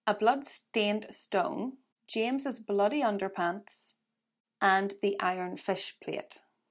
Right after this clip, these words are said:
The pathologist spent thirty-three minutes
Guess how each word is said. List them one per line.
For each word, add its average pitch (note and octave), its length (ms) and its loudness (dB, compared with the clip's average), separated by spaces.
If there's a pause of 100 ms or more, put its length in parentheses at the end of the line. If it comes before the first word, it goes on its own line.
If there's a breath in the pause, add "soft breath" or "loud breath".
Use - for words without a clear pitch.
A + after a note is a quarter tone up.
(160)
The G#3+ 80 2
pathologist A#3+ 640 4
spent F3 300 -2 (160)
thirty-three G3+ 720 -2
minutes F3 640 -10